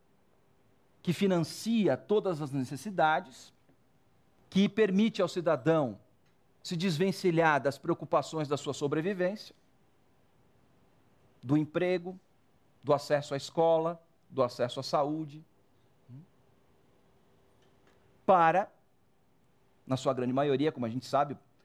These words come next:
tanto na Inglaterra quanto na Noruega, assim por diante, onde a gente vê, por exemplo,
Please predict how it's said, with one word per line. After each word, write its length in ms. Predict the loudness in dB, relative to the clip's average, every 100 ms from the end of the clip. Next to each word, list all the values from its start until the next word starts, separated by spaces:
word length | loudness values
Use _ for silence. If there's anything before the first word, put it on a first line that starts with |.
| _ _ _
tanto 220 | -2 0
na 80 | 0
Inglaterra 480 | 0 -2 0 0 2
quanto 220 | -2 -6
na 40 |
Noruega, 540 | -2 0 2 2 2 -4
assim 160 | -10
por 220 | -6 -6 -2
diante, 280 | -2 -2
onde 140 | -4 -4
a 40 |
gente 200 | -4 -4
vê, 160 | -2 -2
por 160 | -2
exemplo, 480 | -4 -2 -4 -4 -8